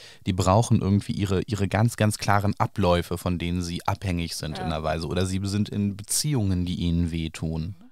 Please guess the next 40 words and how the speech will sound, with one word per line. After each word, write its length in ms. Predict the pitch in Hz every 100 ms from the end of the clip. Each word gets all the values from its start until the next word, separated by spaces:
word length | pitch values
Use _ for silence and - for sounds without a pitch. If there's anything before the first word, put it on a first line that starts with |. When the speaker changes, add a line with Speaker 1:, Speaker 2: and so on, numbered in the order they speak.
| - - - - - - - - - -
Speaker 2:
Ich 300 | 190 - - -
glaub, 220 | 170 -
das 160 | 196 -
ist 160 | -
ein 60 | 196
menschlicher 500 | 180 202 214 - 196
Grundzustand. 760 | - 226 - 170 - 170 175
Also 160 | 185 175
es 120 | 175
ist 120 | 185
eine 80 | 190
Grundproblematik 880 | - 208 - 170 170 165 165 - -
einfach. 400 | 160 165 - 170
Ich 140 | -
mein, 400 | 175 170 170 170
das, 260 | 175 170 -
ich, 200 | 175 - -
also 140 | 196 185
mittlerweile, 880 | 196 254 160 160 254 294 277 262 -
jetzt 200 | 196 208
nach 80 | 180
sieben 240 | 208 208
Jahren 220 | 190 185
nüchtern 280 | 190 - 202
vom 200 | - -
Alkohol, 420 | 196 - 190 196
denk 180 | 170 160
ich 120 | 196
so, 100 | -
jeder 320 | 165 147 151
hat 100 | 156
irgendwas. 600 | - 131 160 - 170 - - - - -
Also 200 | - 190
Speaker 1:
Mhm. 60 | 92
Speaker 2:
jeder 300 | 196 262 240
Mensch, 200 | 202 226
den 100 | 196
ich 80 | 180
treffe, 300 | - 180 160
hat 160 | 170